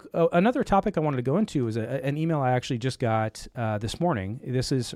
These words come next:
from, uh, Marty. Marty says, uh, "Hello, Ian. Question for you. I've been listening to your podcast,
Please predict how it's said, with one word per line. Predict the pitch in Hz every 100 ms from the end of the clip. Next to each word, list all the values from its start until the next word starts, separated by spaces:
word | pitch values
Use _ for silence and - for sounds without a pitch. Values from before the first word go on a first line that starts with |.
| -
from, | - 131 123 120 120 -
uh, | 117 104
Marty. | 120 131 113 101
Marty | 131 151
says, | - 143 131 123
uh, | 135 120 113 110 -
"Hello, | 170 190 185
Ian. | 170 175
Question | - 151 165
for | 147 147
you. | 135
I've | 120
been | 117
listening | 127 - 156 147
to |
your | 135
podcast, | - 101 107 104 101 -